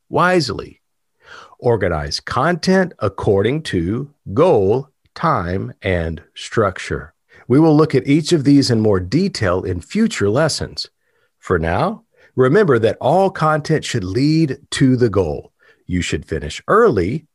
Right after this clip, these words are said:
and remember that there are options regarding the order of the elements. When organizing content, choose the best option to fit both the audience and the situation.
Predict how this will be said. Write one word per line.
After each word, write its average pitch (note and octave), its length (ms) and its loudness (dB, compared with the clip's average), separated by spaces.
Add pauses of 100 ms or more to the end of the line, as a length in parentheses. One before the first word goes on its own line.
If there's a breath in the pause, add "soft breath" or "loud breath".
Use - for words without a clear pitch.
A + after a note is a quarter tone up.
and B2+ 180 0
remember B2+ 720 2
that G#2+ 200 -6
there B2+ 180 -4
are - 240 -4
options C#3+ 520 0
regarding G#2+ 520 0
the G#2+ 180 -6
order C3+ 340 4
of F#2 200 -4
the F#2 100 -2
elements. - 540 -8 (640 soft breath)
When D#2+ 200 -6
organizing D#3 640 2
content, D3 580 0 (400 soft breath)
choose F#3 800 2 (140)
the F2+ 100 -2
best D#3+ 640 -2
option F2+ 640 -4 (160)
to F#2 140 0
fit - 640 -2 (420)
both F2 220 -2
the D#2 140 -4
audience G#2+ 640 -2
and F#2+ 480 -4 (400)
the E2 140 -4
situation. - 760 -4